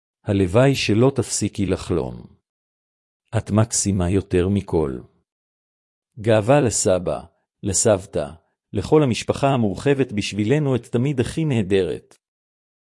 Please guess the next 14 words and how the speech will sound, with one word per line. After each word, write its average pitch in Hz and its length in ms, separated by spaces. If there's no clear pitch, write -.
תמשיכי 113 480
לטפס 95 460
מעלה 101 360
מעלה 104 360
במעלות 104 500
החיים 127 360
אל 107 80
תפחדי 104 580
מהרים 113 500
תרדי 113 400
בזהירות 104 580
בעמקים 98 520
שביל 107 320
חייך 113 420